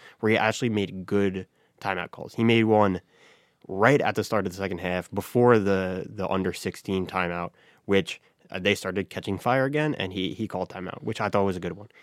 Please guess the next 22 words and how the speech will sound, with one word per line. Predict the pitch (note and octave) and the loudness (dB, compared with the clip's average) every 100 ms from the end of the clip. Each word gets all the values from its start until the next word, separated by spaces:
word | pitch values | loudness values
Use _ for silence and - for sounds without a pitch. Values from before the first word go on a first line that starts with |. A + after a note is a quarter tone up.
| - | -10
He | A#2+ | -2
called | C3 C#3 | 2 4
one | C3+ | 4
in | G2+ | 4
the | |
first | - A#2 F2+ | 0 -2 -2
half, | F#2 F2 | -4 -4
too, | - F#2+ | -2 -2
which | F2+ F#2 - | -2 -4 -4
really | A#2 A2+ G#2+ | 0 2 2
cut | - G#2+ | -2 -2
the | |
momentum. | F#2+ F#2 F#2 A#2 A2+ | 0 0 0 -2 -2
And, | F2+ F2 - _ _ _ _ - | -4 -6 -8 _ _ _ _ -12
uh, | A#1+ - | -8 0
as | A#2 A#2 | 2 4
a | |
guy | A#2 A#2+ C#3 | 4 6 6
who, | A#2+ A#2 G#2 G2+ _ _ _ _ _ - | 6 6 6 2 _ _ _ _ _ -16
for | - A#2+ A2+ | 0 6 6
a | |
very, | G2+ G#2+ A2+ A2 G#2+ F#2 | 6 4 4 4 2 -2